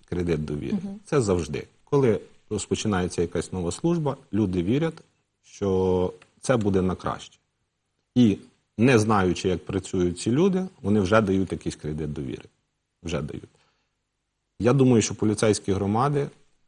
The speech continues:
Speaker 1: цей кредит довіри повністю скористалися ним і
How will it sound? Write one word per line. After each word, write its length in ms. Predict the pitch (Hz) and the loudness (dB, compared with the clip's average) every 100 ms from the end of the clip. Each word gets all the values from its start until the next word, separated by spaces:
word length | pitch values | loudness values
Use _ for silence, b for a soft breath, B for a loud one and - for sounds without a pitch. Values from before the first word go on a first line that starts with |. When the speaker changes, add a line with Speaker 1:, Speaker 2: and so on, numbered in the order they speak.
| _ | _
Speaker 1:
цей 180 | - 101 | -4 -2
кредит 400 | 98 90 92 87 | -2 -2 0 0
довіри 460 | 90 87 90 82 73 - _ _ _ _ - - _ _ _ | -2 -2 -2 -4 -8 -14 _ _ _ _ -20 -20 _ _ _
повністю 520 | - 101 90 87 - 82 | 4 6 6 0 -4 -8
скористалися 760 | - 85 - 123 139 127 113 | -4 -4 0 2 2 2 -2
ним 260 | 107 101 98 - _ | -4 -6 -8 -14 _
і 460 | 95 98 95 92 92 | -2 0 0 0 -2